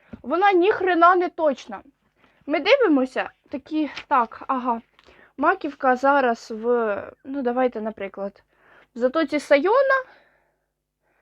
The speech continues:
І, типу, вона може піти до Евемону просто прямо, але вона обходить чи якось хто зна як, через хто зна що. І ніхрена не зрозуміло, чому саме такий маршрут, як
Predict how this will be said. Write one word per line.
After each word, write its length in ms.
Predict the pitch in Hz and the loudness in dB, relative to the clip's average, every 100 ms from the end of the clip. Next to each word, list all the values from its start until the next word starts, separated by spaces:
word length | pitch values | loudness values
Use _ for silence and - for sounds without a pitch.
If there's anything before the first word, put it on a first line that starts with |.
| _ _ _ _ _ | _ _ _ _ _
І, 100 | - | -6
типу, 300 | 285 330 - | -2 -2 -2
вона 220 | 285 294 311 | 0 2 4
може 260 | 294 285 | 4 2
піти 260 | 254 269 302 | -4 -8 -2
до 120 | 277 - | -2 0
Евемону 540 | 277 285 285 302 277 | 2 2 2 0 0
просто 480 | 262 269 - 240 226 _ _ _ _ _ _ _ _ - | -2 -4 -4 -4 -4 _ _ _ _ _ _ _ _ -2
прямо, 380 | 339 427 571 571 _ _ _ - | 4 4 2 -2 _ _ _ -2
але 220 | 277 330 | 2 2
вона 280 | 381 466 466 | 4 4 4
обходить 580 | 370 427 440 349 339 - | 2 0 0 -2 -6 -2
чи 80 | |
якось 520 | 330 294 302 311 294 - | 2 4 4 2 -6 -6
хто 280 | - 320 | -6 -6
зна 180 | 294 277 | -2 -2
як, 340 | 285 370 508 - | 2 4 2 0
через 360 | 311 285 277 | -4 -4 -4
хто 260 | - 320 320 | -8 -6 -4
зна 220 | 277 269 | -2 -4
що. 260 | - - 466 571 _ _ _ _ _ _ - | -6 -4 0 0 _ _ _ _ _ _ -6
І 80 | 311 | -2
ніхрена 520 | 349 370 349 392 392 | -2 -2 -4 2 2
не 160 | 330 277 | 2 0
зрозуміло, 600 | 294 277 302 415 453 302 | -2 -2 -2 2 2 0
чому 400 | - 302 370 392 | -2 -4 -4 -4
саме 280 | - 294 285 | -4 -4 -4
такий 280 | 277 349 | -6 -6
маршрут, 640 | 339 254 - 311 370 392 _ _ _ _ _ | -4 -6 -6 -4 -4 -4 _ _ _ _ _
як 240 | 294 381 | -2 -2